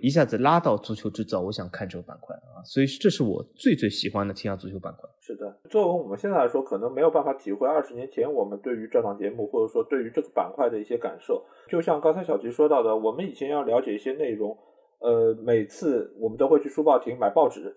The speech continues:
Speaker 2: 或者说买杂志，才能够了解到一些足球，
Speaker 1: 嗯。
Speaker 2: 可能已经不是那么新闻的内容。但是足球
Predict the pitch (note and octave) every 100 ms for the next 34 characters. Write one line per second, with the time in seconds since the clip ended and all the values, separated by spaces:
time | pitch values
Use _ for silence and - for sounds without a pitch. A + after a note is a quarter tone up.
0 | _ B2 A#2 B2+ A2 G#2+ A2 C3 - -
1 | _ _ - B2 B2 C3+ A#2 B2+ G#2 A#2
2 | A2 B2+ - A#2+ A#2 A2 C3 D3 - G#3
3 | A#3+ G#3 G3+ D3+ A3 G3 D#3 - G3 C3+
4 | B2 C3+ C3+ A#2+ G2+ F2+ - _ _ -
5 | F3+ F3+ E3+ _ D#3 G3+ G#3